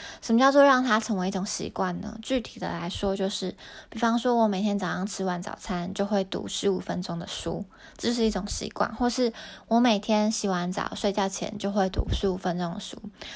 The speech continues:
就让它变成一个习惯，然后变成一个模式。然后比方说你读书的时候，你旁边要放一杯茶啊，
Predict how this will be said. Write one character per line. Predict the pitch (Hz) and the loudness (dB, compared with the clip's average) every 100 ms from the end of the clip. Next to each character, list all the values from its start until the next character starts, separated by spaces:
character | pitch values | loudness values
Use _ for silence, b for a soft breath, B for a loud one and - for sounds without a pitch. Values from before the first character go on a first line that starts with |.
| B | B
就 | 294 | 2
让 | 311 294 | 4 4
它 | 269 | 2
变 | 269 | 2
成 | 233 | 0
一 | 185 | -2
个 | 202 | -2
习 | - 190 180 | -4 -6 -4
惯， | 214 202 | -2 -2
然 | - 202 | -2 -4
后 | |
变 | 226 | -2
成 | 226 | -2
一 | 196 | -2
个 | 185 | 0
模 | 180 170 | -2 -2
式。 | 185 190 202 B B B | -4 -6 -8 B B B
然 | 190 202 | -2 0
后 | |
比 | 202 | 2
方 | 196 | 2
说 | 208 | 2
你 | 214 190 | 0 2
读 | 185 | -2
书 | 190 214 | 0 -2
的 | |
时 | 208 202 | 0 -2
候， | 190 | -2
你 | |
旁 | 202 190 | -2 -4
边 | 196 | -4
要 | 202 | -6
放 | 214 202 | -4 -4
一 | 202 | -2
杯 | 202 | -2
茶 | 202 - 170 | -2 -2 -2
啊， | 175 180 | -2 -6